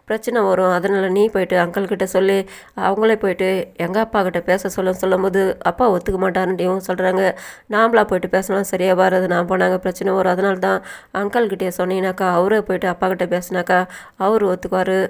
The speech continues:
அங்கிள் மேல அப்பாவுக்கு மரியாதை இருக்குது, அதனால அவரு ஒத்துக்காரு, நீ போய் உங்க அப்பா கிட்ட பேசுன்னு" சொன்ன உடனே இவங்களும் உள்ள வராங்க. அஞ்சலி உள்ள வந்துட்டு அவங்க அப்பா கிட்ட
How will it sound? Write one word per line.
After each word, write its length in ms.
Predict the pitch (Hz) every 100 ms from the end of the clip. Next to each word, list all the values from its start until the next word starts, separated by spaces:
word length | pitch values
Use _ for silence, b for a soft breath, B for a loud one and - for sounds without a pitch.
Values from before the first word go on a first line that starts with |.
| 190 -
அங்கிள் 300 | 175 226 208
மேல 160 | 170 165
அப்பாவுக்கு 360 | 202 196 185
மரியாதை 360 | 175 180 185 180
இருக்குது, 220 | 185 175
அதனால 260 | 180 175 180 175 B B -
அவரு 240 | 208 196
ஒத்துக்காரு, 400 | 190 196 202 175
நீ 120 | 185 220
போய் 240 | 214 185 - 185
உங்க 180 | 175 180
அப்பா 180 | 175 214
கிட்ட 200 | 214 175
பேசுன்னு" 360 | 190 175 175 175
சொன்ன 220 | 180 180
உடனே 160 | 190 175
இவங்களும் 360 | 170 175 180 185
உள்ள 140 | 190
வராங்க. 300 | 190 190 190 190 _ _ _ _ _ _ _ _ _ -
அஞ்சலி 320 | 226 233 247 208
உள்ள 220 | 190 208
வந்துட்டு 240 | 196 185
அவங்க 100 | 185
அப்பா 200 | 180 196
கிட்ட 160 | 196